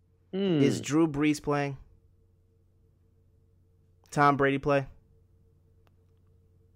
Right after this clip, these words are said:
Speaker 1: Tom Brady will not play.
Speaker 2: So if I'm
Speaker 1: Drew
Speaker 2: saying
Speaker 1: Brees
Speaker 2: if
Speaker 1: is
Speaker 2: your
Speaker 1: not
Speaker 2: guy
Speaker 1: expected to play tonight.
Speaker 2: Right.
Speaker 1: I think he should, though.
Speaker 2: So if your guy is not out, if, if, if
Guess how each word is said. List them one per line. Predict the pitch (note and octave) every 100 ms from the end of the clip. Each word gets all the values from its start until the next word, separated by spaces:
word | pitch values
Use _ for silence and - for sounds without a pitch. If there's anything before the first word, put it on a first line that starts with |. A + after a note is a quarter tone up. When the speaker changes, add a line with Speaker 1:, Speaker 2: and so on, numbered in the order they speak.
| _ _ _ _ - _ _
Speaker 1:
Tom | - F#3 F#3 F3+
Brady | D3+ D#3 E3 D3+ C3 B2 - _ _ _ _ _ _ _ - _ _ _
will | A#2 B2
not | C#3 A#2
play. | - B2 D#2 - _ _ _ _ _ _ _ _ _
Speaker 2:
So | - E3+ D#3 D3+ -
if | D#3+ - -
I'm | - F3
Speaker 1:
Drew | A3
Speaker 2:
saying | A#3 E3
Speaker 1:
Brees | G3+
Speaker 2:
if | E3+
Speaker 1:
is | D3
Speaker 2:
your | F3
Speaker 1:
not | D3 C3+
Speaker 2:
guy | A#2+ D3 E3
Speaker 1:
expected | C#3+
to | D3
play | D#3 C#3+
tonight. | D3 C3 A2 G2+ - _ _ -
Speaker 2:
Right. | C#3 D#3+ A2 D2 _ _ _ _ _ _
Speaker 1:
I | -
think | - G3
he | D3
should, | E3+ D3
though. | B2 A#2 - _ _ _ _ _
Speaker 2:
So | - F3
if | D3+ C3
your | G3
guy | E3 D#3 F#3
is | C#3+ C3
not | C3+ -
out, | C#3 C#3
if, | C#3 C#3
if, | D3+ -
if | - D3+ D3+ -